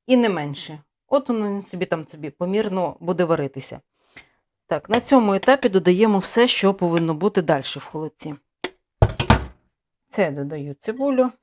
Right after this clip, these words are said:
морквини.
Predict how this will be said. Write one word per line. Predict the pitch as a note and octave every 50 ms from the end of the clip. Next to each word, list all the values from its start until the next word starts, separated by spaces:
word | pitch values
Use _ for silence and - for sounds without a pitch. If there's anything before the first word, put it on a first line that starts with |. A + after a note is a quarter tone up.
| _ _ _ _ _ _ _ _ _ _ _ _ _ _ _ _ _ _ _ _ _ _ _ _ _ _ _ _ _ _ _ _ _ _ _ _ _ _ _ _ _ _ _ _ _ _ _ _ _ _ _ _ _ _ _ _ _ _ _ - - _ _ _ _ _
морквини. | F#3 F3 E3 D#3 _ _ - A3+ B3 B3+ B3+ A#3+ A#3 A#3 A3+